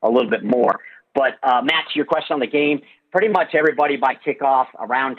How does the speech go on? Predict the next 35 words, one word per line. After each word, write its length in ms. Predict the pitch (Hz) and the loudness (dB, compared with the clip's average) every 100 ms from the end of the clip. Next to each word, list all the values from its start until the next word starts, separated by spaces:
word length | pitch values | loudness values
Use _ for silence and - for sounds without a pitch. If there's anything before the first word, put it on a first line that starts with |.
| - | -4
town, 360 | 131 127 123 _ _ _ 123 | -2 -2 -4 _ _ _ -6
you 80 | 120 | -2
know, 100 | 113 | -2
whether 460 | 110 113 120 117 | -4 -2 0 0
it 80 | 110 | -2
was 100 | 110 - | -6 -2
the, 220 | 110 104 | 0 0
the 60 | 104 | -4
big 200 | 135 127 | -4 -2
national 360 | 127 135 127 | -2 -2 -2
books 180 | 127 120 - | -2 -2 -4
like 160 | 117 | -4
the 60 | 120 | -2
BetMGMs 600 | 127 127 120 117 123 113 | 0 0 -2 -2 -2 -2
and 140 | 117 - | -8 -4
Caesars 280 | 127 113 | -4 -2
of 80 | 110 | -2
the 60 | 117 | 0
world, 320 | 123 123 117 - - - | 2 2 0 -8 -20 -2
or, 460 | 117 117 110 - - _ - - | 2 4 4 0 -4 _ -10 -2
or 180 | 117 110 | 0 0
the 100 | - - | -2 -2
Circas 440 | 160 - 131 120 | -2 0 2 0
and 100 | 110 | -2
the 60 | 95 - | -6 -4
Superbooks, 420 | 110 120 131 123 - _ _ _ | -2 0 0 -2 -8 _ _ _
um, 520 | - 107 104 101 95 95 113 | -2 0 2 0 -4 -12 -4
with, 140 | 110 131 | -4 -2
you 160 | 110 | -2
know, 80 | 98 | 0
the 60 | 95 | 0
very 240 | 117 107 | 0 2
reputable 440 | 120 123 127 117 | 0 -2 0 0
players 440 | - 131 123 120 113 | 0 0 2 2 -2
he-, 100 | - | -8